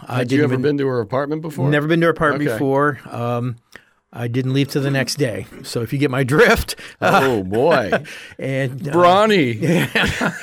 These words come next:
Speaker 1: And the fact was there were four other people there in the morning, t-, not with us, but in another part of the apartment. So it was kinda like a public display of affection.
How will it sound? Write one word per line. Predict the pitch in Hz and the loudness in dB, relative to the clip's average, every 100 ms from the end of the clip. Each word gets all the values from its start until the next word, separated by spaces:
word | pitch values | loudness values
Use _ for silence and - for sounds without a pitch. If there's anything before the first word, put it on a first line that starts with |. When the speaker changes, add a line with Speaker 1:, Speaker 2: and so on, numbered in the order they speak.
| - 233 226 - | -4 -2 -2 -2
Speaker 1:
And | 165 | -2
the | 151 | 0
fact | 180 180 165 | 2 2 2
was | 151 151 139 | 0 0 0
there | 139 | -2
were | |
four | 117 165 165 | -2 2 2
other | 160 | 2
people | 151 147 139 | -2 -4 -2
there | 139 139 | 0 2
in | |
the | 135 | 0
morning, | 135 143 135 | -2 -2 -4
t-, | 127 - | -6 -6
not | 139 160 165 - | -2 0 0 0
with | 170 165 | 0 2
us, | 143 135 | 0 0
but | - 131 | -4 -4
in | 127 131 | -2 -2
another | 131 139 143 | -2 -2 -2
part | 151 135 | 0 0
of | 123 | -2
the | 120 | -4
apartment. | 135 147 104 98 | 0 0 -2 -8
So | - 123 120 | -10 -8 -6
it | 113 | -6
was | 123 | -8
kinda | - 151 | -6 -4
like | 127 123 | -4 -6
a | |
public | 113 143 135 | -4 -2 -2
display | 123 113 120 123 | -6 -10 -8 -8
of | 110 | -8
affection. | 95 127 120 107 | -10 -12 -12 -14